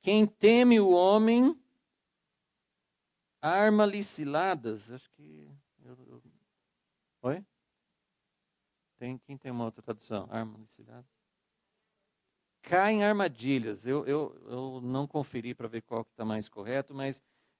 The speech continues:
eu tinha visto isso numa outra tradução, assim, ele, é,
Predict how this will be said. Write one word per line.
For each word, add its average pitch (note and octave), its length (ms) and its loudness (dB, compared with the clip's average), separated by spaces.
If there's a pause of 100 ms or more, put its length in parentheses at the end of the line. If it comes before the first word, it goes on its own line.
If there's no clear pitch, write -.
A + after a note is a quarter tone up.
eu A2 200 -8
tinha B2 220 -8
visto A#2+ 300 -8
isso B2 180 -10
numa A#2+ 200 0
outra C#3 200 0
tradução, C3 500 -4
assim, C#3 220 -6
ele, D3 320 -4 (140)
é, D3 340 -2